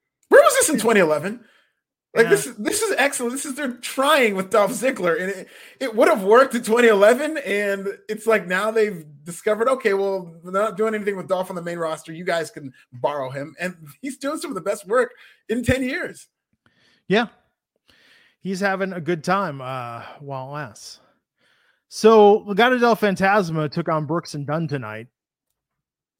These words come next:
Speaker 2: What did you think of this?
Speaker 1: Kinda mid, but
Speaker 2: Yes.
Speaker 1: I,
Speaker 2: Yes, it
Speaker 1: I,
Speaker 2: was.
Speaker 1: I'm just not really into this.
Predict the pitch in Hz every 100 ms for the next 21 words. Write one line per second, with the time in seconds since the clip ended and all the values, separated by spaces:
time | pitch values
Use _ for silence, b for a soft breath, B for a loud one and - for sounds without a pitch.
0 | _ _ _ _ _ _ _ _ _ _
1 | 170 165 143 139 156 147 135 131 - -
2 | - b b b b b b b - 285
3 | 269 220 226 247 269 247 - _ _ _
4 | - 123 185 202 190 185 _ - - -
5 | - - _ _ _ _ - 151 - -
6 | 196 220 226 220 247 202 202 226 214 220
7 | 208 185 180 208 190 202 196 190